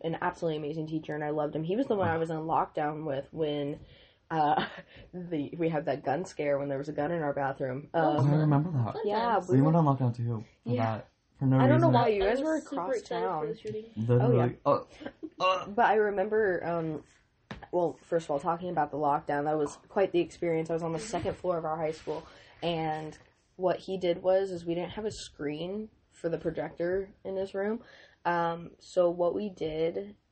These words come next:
Speaker 1: is, um, we had the projector on the whiteboard, and we took the smart boards, the little, like, handheld smart boards, you know, that they used to draw on all the time.
Speaker 3: No.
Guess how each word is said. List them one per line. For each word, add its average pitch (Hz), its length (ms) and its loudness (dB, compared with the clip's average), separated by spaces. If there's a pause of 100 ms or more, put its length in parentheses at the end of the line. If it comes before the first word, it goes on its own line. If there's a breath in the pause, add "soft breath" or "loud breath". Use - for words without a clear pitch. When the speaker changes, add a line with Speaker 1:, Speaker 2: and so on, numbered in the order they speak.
(100)
Speaker 1:
is, 160 720 0
um, 160 600 -6 (760)
we 214 80 4
had 185 80 6
the 196 60 4
projector 202 420 0
on 208 100 -2
the 190 80 -2
whiteboard, 175 540 -2 (340 soft breath)
and 180 160 0
we 175 340 -2
took 214 280 -2
the 170 80 -8
smart 170 420 -2
boards, 226 460 0
the 175 120 0
little, 165 180 2
like, 147 240 0
handheld 160 460 -6
smart 151 360 -8
boards, 190 320 -2
you 208 120 -6
know, 202 140 -4
that 196 140 0
they 165 100 -2
used 160 180 -4
to 160 60 -10
draw 151 360 -4
on 170 100 -6
all 180 160 -2
the 196 100 0
time. 202 400 0
Speaker 3:
No. 101 380 0